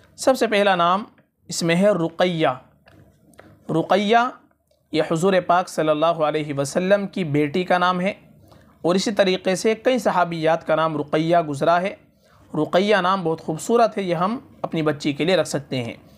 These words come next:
इसी तरीके से एक नाम है रबाब। रबाब ये भी सहाबिया का नाम गुज़रा है,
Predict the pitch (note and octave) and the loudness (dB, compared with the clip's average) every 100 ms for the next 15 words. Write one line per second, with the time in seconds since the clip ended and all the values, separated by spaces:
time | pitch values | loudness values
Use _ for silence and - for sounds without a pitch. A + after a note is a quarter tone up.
0 | - - - - _ - G3 A#3+ G#3+ G#3 | -20 -20 -20 -20 _ -4 0 2 2 2
1 | G3 G3 G3+ F3 F3+ E3+ G3 F3 F#3+ F#3+ | 0 -2 -2 -2 0 0 0 0 0 0
2 | D3+ D3 D3+ D3+ A2+ - _ _ _ _ | 0 2 2 2 -2 -10 _ _ _ _
3 | _ _ _ _ _ _ C#3+ D3 D#3+ F3 | _ _ _ _ _ _ 0 4 6 4
4 | G#3 G3+ - _ _ C#3 C#3 D3+ E3+ D3+ | 4 0 -12 _ _ -10 -6 -4 -2 0
5 | E3+ F3 F#3+ F#3 F#3+ F#3+ F#3+ F#3 G3 G3 | 0 0 -2 0 0 -2 -2 0 2 2
6 | A3 | -2